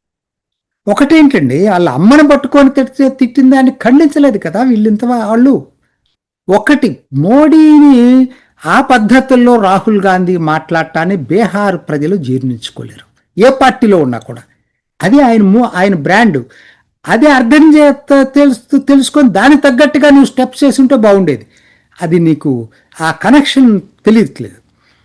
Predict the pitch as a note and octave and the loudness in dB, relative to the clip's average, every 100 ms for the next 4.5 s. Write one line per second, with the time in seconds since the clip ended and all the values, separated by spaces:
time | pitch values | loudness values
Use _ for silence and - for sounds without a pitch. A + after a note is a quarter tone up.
0 | - _ C4 D#4+ D#4+ D4 - - A#3 - | -20 _ -2 -2 0 -2 -4 -4 -4 -4
1 | - E4+ D#4 D#4+ D4+ C#4+ C#4+ D4 A3+ G3 | 0 2 4 4 4 4 4 4 0 -2
2 | G#3+ - G3+ F3+ C#3+ C#3 C3 D3+ _ _ | -6 -4 -4 -4 -6 -8 -10 -12 _ _
3 | _ _ _ _ _ _ _ _ _ _ | _ _ _ _ _ _ _ _ _ _
4 | _ D4+ D4 D#3+ | _ -2 -2 -4